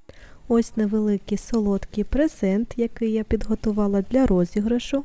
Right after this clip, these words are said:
Одна упаковка цукерок в коробці вишня з вишневим лікером та один кілограм цукерок червоний мак.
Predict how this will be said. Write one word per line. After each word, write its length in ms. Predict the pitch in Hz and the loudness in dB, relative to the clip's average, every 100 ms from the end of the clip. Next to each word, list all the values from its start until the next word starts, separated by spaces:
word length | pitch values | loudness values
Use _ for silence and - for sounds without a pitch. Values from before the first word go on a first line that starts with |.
| - 220 | -4 -6
Одна 280 | 214 208 | -2 -2
упаковка 640 | 196 - 196 - 190 - 196 | 0 -2 -4 -4 -4 -4 -6
цукерок 580 | - 202 - 185 185 - | -6 -8 -4 -4 -4 -6
в 60 | |
коробці 580 | - 190 180 - - 202 | -4 -2 0 -4 -4 -2
вишня 480 | 196 196 - 185 180 | 0 0 0 -4 -4
з 80 | 202 | -2
вишневим 580 | 220 - 185 175 180 | -2 0 0 0 0
лікером 600 | 226 285 - 170 180 269 320 - - - - - | 0 -2 -2 -2 0 -2 -6 -14 -18 -18 -14 2
та 140 | 349 | 4
один 360 | 392 - 277 294 | 4 4 2 2
кілограм 540 | 226 208 196 208 254 | 0 2 2 2 0
цукерок 560 | - 202 - 226 285 - | -4 -4 -2 0 0 0
червоний 500 | 202 202 220 269 214 | -2 -2 -2 0 0
мак. 340 | 196 196 | 0 -2